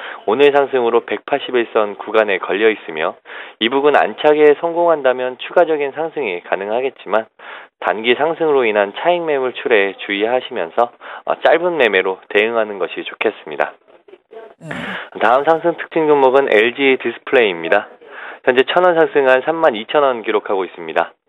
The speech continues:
Speaker 1: 엘지 디스플레이는 금일 실적 우려 해소 소식과 함께 삼성전자의 샤프 인수 소식에, 어, 반사이익으로 강세 시현 중입니다. 삼성전자의 샤프 지분 인수는 국내 디스플레이 업체의 긍정적이라는 평가와 함께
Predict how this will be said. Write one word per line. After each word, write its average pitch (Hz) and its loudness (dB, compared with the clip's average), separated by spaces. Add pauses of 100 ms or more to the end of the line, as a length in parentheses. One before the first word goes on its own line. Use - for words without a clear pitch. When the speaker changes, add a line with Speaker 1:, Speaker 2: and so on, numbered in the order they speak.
(520)
Speaker 1:
엘지 139 4
디스플레이는 156 4
금일 113 -4 (100)
실적 190 2
우려 110 2
해소 120 -4
소식과 117 0
함께 110 0
삼성전자의 139 0
샤프 147 -6
인수 107 -8 (160)
소식에, 101 -2 (360)
어, 85 0 (180)
반사이익으로 110 2
강세 101 -2
시현 147 -2
중입니다. 76 -6 (560)
삼성전자의 165 4
샤프 170 -2
지분 120 -4
인수는 104 -2 (160)
국내 113 2
디스플레이 135 2
업체의 104 2
긍정적이라는 127 -2
평가와 127 0
함께 113 0